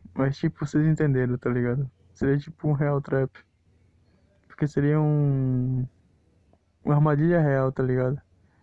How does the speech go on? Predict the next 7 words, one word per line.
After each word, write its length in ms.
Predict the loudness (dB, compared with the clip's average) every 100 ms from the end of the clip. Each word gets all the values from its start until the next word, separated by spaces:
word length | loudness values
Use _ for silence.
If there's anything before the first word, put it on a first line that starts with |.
| _
Seria 380 | -6 0 2 2
aí 160 | 0 -2
que 120 | -6
seria, 420 | _ -6 -2 -2 -4 -18
que 100 | -18
seria 420 | -2 0 2 2
aí, 240 | 2 2